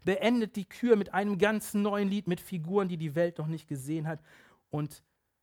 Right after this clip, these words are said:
gewinnt die Goldmedaille. Es ist ein Bild. Unsere Bilder kommen ans Ende, ich weiß das, aber ich will euch nur deutlich machen, ich will euch versuchen, mit hineinzunehmen in das, was Wahrheit ist. Ich rede hier nicht poetisch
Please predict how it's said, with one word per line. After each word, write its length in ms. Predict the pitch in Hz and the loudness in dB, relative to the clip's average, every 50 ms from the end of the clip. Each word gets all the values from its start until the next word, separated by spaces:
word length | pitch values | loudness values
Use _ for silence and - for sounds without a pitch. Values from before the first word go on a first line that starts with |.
| _ _ _ _ _ _ _ _ _ _ _ _ _ _ _ _ _ _ _ _ _ | _ _ _ _ _ _ _ _ _ _ _ _ _ _ _ _ _ _ _ _ _
gewinnt 380 | - 123 113 113 120 120 113 | -10 -8 -6 -6 -8 -8 -8
die 80 | 110 104 | -10 -10
Goldmedaille. 640 | 110 104 104 104 107 104 92 104 95 95 101 107 - _ _ _ _ _ _ _ _ _ _ _ _ _ _ _ _ _ _ _ _ _ _ _ | -12 -12 -14 -14 -16 -18 -18 -18 -18 -18 -20 -20 -20 _ _ _ _ _ _ _ _ _ _ _ _ _ _ _ _ _ _ _ _ _ _ _
Es 220 | - 120 - - 156 | -10 -10 -10 -10 -10
ist 140 | 156 - | -8 -4
ein 120 | - 160 139 | -4 -2 0
Bild. 380 | 139 165 180 143 110 - - | 2 2 2 2 0 -2 -4
Unsere 220 | - 151 156 160 151 | -4 -4 -2 -2 -2
Bilder 340 | 131 175 196 214 190 160 160 | 0 0 0 0 0 -4 -6
kommen 300 | - - 185 185 175 143 | -6 -4 -4 -4 -2 -4
ans 200 | 139 147 139 - | -6 -6 -8 -8
Ende, 320 | - 165 196 220 185 135 | -6 -4 -4 -4 -4 -4
ich 160 | 113 - - | -6 -8 -10
weiß 300 | - 180 220 226 - - | -10 -10 -10 -10 -12 -14
das, 180 | - 110 107 110 | -16 -14 -14 -12
aber 140 | 120 120 135 | -10 -10 -10
ich 120 | 131 - | -8 -6
will 100 | 175 185 | -4 -4
euch 160 | 185 180 - | -4 -4 -4
nur 120 | 185 185 165 | -6 -6 -6
deutlich 640 | 131 117 - - 208 247 269 - - 151 - - | -6 -4 -2 -2 -2 -2 -4 -6 -10 -14 -14 -12
machen, 280 | - 117 113 110 - 139 | -10 -10 -10 -10 -12 -14
ich 120 | 139 131 | -12 -8
will 80 | 170 175 | -8 -8
euch 140 | 175 170 - | -8 -8 -8
versuchen, 560 | - 175 170 - - 208 240 254 - 196 185 | -8 -8 -8 -6 -4 -4 -4 -4 -4 -4 -4
mit 140 | 185 185 - | -4 -4 -6
hineinzunehmen 960 | - 196 180 175 175 175 226 240 254 240 247 - - 160 156 151 151 151 147 | -4 -4 -2 -2 -2 -2 -2 -2 -4 -6 -8 -8 -6 -6 -4 -4 -4 -4 -4
in 20 | |
das, 240 | 143 170 196 - - - - - - - - _ _ | -4 -6 -6 -8 -10 -18 -20 -20 -20 -20 -20 _ _
was 500 | - 131 165 190 220 - - - 151 131 | -6 0 0 0 0 -2 -4 -8 -6 -4
Wahrheit 640 | 143 175 214 254 269 254 - - 175 160 131 - - | -2 2 2 4 2 2 0 -2 -4 -4 -4 -6 -8
ist. 340 | - 101 - - - - _ | -14 -14 -14 -14 -18 -16 _
Ich 260 | - 180 180 - 180 | -8 -8 -8 -6 -6
rede 300 | 160 180 226 277 269 - | -2 -2 -2 -2 -2 -2
hier 100 | - 214 | -2 -2
nicht 260 | 196 196 185 - - - | -2 -2 -2 -6 -10 -8
poetisch 920 | - - 196 - - 175 214 240 - - - 165 196 208 - - - - | -4 -4 -2 -2 -2 -2 -2 -2 -4 -4 -4 -4 -4 -4 -6 -12 -18 -20